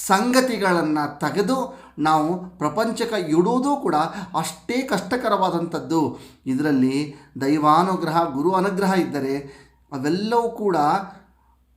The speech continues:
ಅತೀ ಸರಳವಾಗಿ, ಅತೀ ಇದು ಸುಲಭವಾಗಿ ನಿಮ್ಮ ಕೈಗೆ ಬಂದು ಒದಗುತ್ತೆ. ಕಲಿಯುವವರೆಗೂ ಅಷ್ಟೇ ಬ್ರಹ್ಮವಿದ್ಯೆ ಕಲ್ತ ನಂತರ ಅದು ಕೋತಿ ವಿದ್ಯೆ ಅಂತಾರಲ್ಲ, ಹಾಗೆ ಈ ದೈವಾನುಗ್ರಹ ಆದಾಗ, ಈ ದೇವರ ಅನುಗ್ರಹವಾದಾಗ,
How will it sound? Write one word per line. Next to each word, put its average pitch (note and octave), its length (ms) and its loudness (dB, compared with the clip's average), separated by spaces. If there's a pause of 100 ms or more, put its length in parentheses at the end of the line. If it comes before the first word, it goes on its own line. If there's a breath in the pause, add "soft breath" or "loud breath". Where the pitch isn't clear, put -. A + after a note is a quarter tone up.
(120)
ಅತೀ B3+ 520 4
ಸರಳವಾಗಿ, G#3+ 840 4
ಅತೀ - 240 -4
ಇದು G3 640 0
ಸುಲಭವಾಗಿ F#3+ 680 2
ನಿಮ್ಮ D#3+ 240 -4
ಕೈಗೆ D3+ 600 -6 (240 loud breath)
ಬಂದು C3+ 380 -2
ಒದಗುತ್ತೆ. B2+ 540 -6
ಕಲಿಯುವವರೆಗೂ C#3 560 -4
ಅಷ್ಟೇ C#3 500 -4 (220 loud breath)
ಬ್ರಹ್ಮವಿದ್ಯೆ C#3+ 600 0
ಕಲ್ತ D3+ 260 -4
ನಂತರ D3 220 -6
ಅದು C#3 120 -8
ಕೋತಿ F3+ 320 0
ವಿದ್ಯೆ D3 260 -4
ಅಂತಾರಲ್ಲ, C#3 340 -6 (440 loud breath)
ಹಾಗೆ C#3+ 320 0 (380 loud breath)
ಈ C3 140 -4
ದೈವಾನುಗ್ರಹ D3+ 640 2
ಆದಾಗ, D3 420 -2 (440 loud breath)
ಈ C3+ 40 -8
ದೇವರ D#3 320 0
ಅನುಗ್ರಹವಾದಾಗ, D3 920 -2